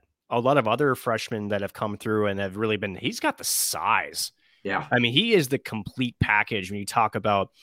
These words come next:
Speaker 1: you know,
Speaker 2: Grit,
Speaker 1: grit,
Speaker 2: speed,
Speaker 1: speed, and
Speaker 2: skill.
Speaker 1: skill.
Speaker 2: Yeah.
Speaker 1: Um, you know, and to me, that goes back to the same question with Nick Perbix, right? And as in, in his development, is he, does he have more to prove at the N C double A level? I don't know if he does.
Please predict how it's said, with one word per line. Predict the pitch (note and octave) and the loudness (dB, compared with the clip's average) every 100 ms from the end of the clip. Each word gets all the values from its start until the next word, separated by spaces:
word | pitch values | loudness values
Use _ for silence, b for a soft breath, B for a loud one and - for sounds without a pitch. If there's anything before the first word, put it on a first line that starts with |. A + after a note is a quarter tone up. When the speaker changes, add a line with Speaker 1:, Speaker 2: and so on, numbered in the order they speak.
| B B B B | B B B B
Speaker 1:
you | A#2+ A#2 | 0 2
know, | A2 G2+ - _ | 4 0 -4 _
Speaker 2:
Grit, | - G#2+ A#2+ C3 | -8 -2 2 2
Speaker 1:
grit, | C3 | 0
Speaker 2:
speed, | - - B2+ C3 B2+ C3 | -6 -6 0 4 6 4
Speaker 1:
speed, | C#3 - A#2+ B2 B2+ | 2 2 4 4 6
and | C3+ | 4
Speaker 2:
skill. | C#3 - B2+ B2 E3+ | 2 0 2 2 0
Speaker 1:
skill. | - B B - | -4 B B 4
Speaker 2:
Yeah. | A2+ A2 A2 | 6 8 6
Speaker 1:
Um, | G#2 - - | 2 -6 -2
you | C3+ | 2
know, | B2+ A#2 - _ - | 4 2 -4 _ 2
and | C#3+ C3 B2 | 2 2 -2
to | C3+ | 0
me, | C#3 C#3+ C3+ C3 - - | 4 6 4 2 -4 -2
that | D3 | 2
goes | C#3+ C3+ | 2 2
back | B2+ A#2+ | 0 -2
to | |
the | - | -4
same | A#2+ | -8
question | - B2+ - A2+ | -2 -2 -2 -6
with | G2+ | -8
Nick | - | -6
Perbix, | F3 C3+ G#2+ - | -4 -4 -6 -4
right? | G#2+ G#2+ | -4 -2
And | A2 | -2
as | G#2 C3 | -2 -2
in, | B2+ C#3+ | -4 -2
in | D3+ | 0
his | C3+ G#2+ | -2 -2
development, | A#2 G2+ G#2+ B2 A#2 G#2+ G2 - b b _ - - | -6 -2 0 0 -2 -8 -10 -16 b b _ -8 -2
is | A2 G#2 | -2 -2
he, | - B2+ C#3 C3 A#2 G#2 - _ _ _ _ _ _ | -6 -2 2 2 2 0 -6 _ _ _ _ _ _
does | C#3+ C3 | -2 0
he | D#3 | 0
have | D#3 | 2
more | C#3+ | 0
to | C#3 | -2
prove | - B2+ | -6 -8
at | B2 | -2
the | A#2+ | -2
N | A#2+ | 0
C | B2 | -2
double | G#2+ G#2+ | -2 0
A | A#2+ | 0
level? | C3 F2+ E2 - | -2 -4 -4 -2
I | C#3 | -2
don't | A3+ | -2
know | G#2 | -6
if | - | -12
he | F3+ | -8
does. | F#2 D#3+ - - | -6 -6 -8 -10